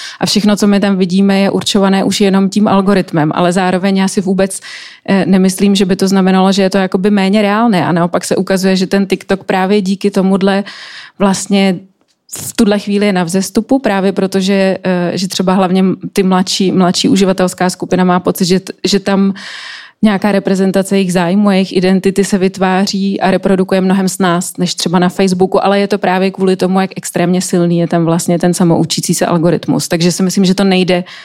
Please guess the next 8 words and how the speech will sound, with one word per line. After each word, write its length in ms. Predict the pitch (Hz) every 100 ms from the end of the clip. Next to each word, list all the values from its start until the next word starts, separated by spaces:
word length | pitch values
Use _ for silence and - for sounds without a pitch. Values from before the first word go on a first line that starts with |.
| - -
oddělit, 500 | 170 165 170 160 160
že 100 | 180
na 100 | 165
tohle 240 | 170 165
prostě 300 | 160 170 -
neexistuje 880 | 170 - 175 170 165 - 165 160 156 - -
jednoduchá 460 | 180 160 156 160 170
odpověď. 540 | 156 170 147 175 -